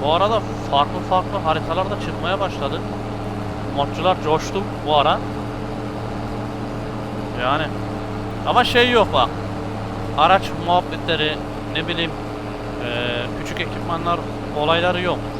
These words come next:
Mesela şu. Bunu tabloya baksana kocaman. Benim traktörden büyük duruyor ya. Bu, bu kadar büyük olamaz abi bunun. Hadi onu geçtim.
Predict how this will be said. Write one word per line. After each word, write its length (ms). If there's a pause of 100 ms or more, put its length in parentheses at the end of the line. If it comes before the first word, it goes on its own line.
(460)
Mesela 340
şu. 340 (600)
Bunu 200
tabloya 380
baksana 360
kocaman. 420 (680)
Benim 240
traktörden 560
büyük 240
duruyor 220
ya. 220 (480)
Bu, 180
bu 40
kadar 300
büyük 180
olamaz 320
abi 260
bunun. 180 (840)
Hadi 160 (260)
onu 180
geçtim. 420